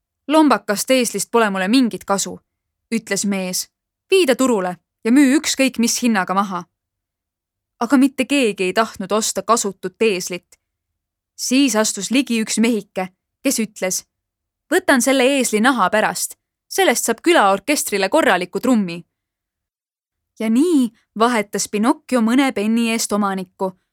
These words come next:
ja tegi kurba eesli kisa, kuuldes, milline hirmus saatus teda ootab. Nuku uus omanik viis ta mere äärde,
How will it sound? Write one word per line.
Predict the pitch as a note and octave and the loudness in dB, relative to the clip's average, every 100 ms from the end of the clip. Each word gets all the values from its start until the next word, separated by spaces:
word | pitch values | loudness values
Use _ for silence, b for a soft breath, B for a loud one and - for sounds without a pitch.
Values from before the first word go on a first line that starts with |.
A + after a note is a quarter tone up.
| _ _ | _ _
ja | B3 | 0
tegi | A#3 A3+ A3+ | 0 0 -2
kurba | C4+ D4+ C4 A3 G#3+ | 0 0 0 0 2
eesli | B3+ A#3 - G3+ | 2 2 -2 -2
kisa, | B3 G3+ F#3 F#3 _ _ _ | -2 -2 -6 -8 _ _ _
kuuldes, | - B3+ A#3+ G3+ G3 | -2 2 2 0 0
milline | A3 A3+ G#3 G3+ G#3+ | 0 0 -2 -4 -2
hirmus | B3+ A3 G3 G3 - | -2 0 -4 -4 -2
saatus | A#3 G#3 - G3 - | 0 -2 -4 -12 -6
teda | G3+ G3+ | -2 0
ootab. | G3+ - G3 - _ _ _ _ _ _ _ - | 0 -4 -12 -12 _ _ _ _ _ _ _ -2
Nuku | A3+ C4 - G#3+ C4+ | 2 2 0 -2 0
uus | B3+ A3+ | 0 2
omanik | D4+ D4 A3 G#3 - - - | 2 2 0 -4 -10 -20 -6
viis | A#3+ G#3+ - | -2 -2 -2
ta | |
mere | G#3 G#3+ G3+ | 0 0 0
äärde, | F#3 F3+ F3+ F#3 | -2 -6 -6 -10